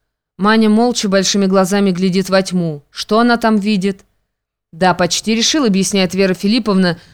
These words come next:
запершись в кабинете с мужчинами. «Я, говорит, не скрываю своих намерений. Фу, и задал же он мне баню, прямо судебный следователь.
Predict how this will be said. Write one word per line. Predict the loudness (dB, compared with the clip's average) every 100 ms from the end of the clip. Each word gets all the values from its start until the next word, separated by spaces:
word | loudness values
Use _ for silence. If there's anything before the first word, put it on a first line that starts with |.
| _
запершись | -4 -2 0 0 0 -2 -4
в |
кабинете | -2 0 0 0 -4
с | -4
мужчинами. | -2 -2 0 -2 -2 -6 -10 _ _ -2
«Я, | 0
говорит, | 2 2 0 0
не | -2
скрываю | -2 -2 2 0
своих | -2 -6 -6
намерений. | -2 0 2 2 0 -4
Фу, | -6 -2 2 2 -2 -16 _
и | -6
задал | -2 2 2 0
же | 0
он | 0
мне | 0 0
баню, | 0 0 -2
прямо | -2 -2 -2
судебный | -4 -2 0 0 -2
следователь. | -2 0 0 -2 -2 -6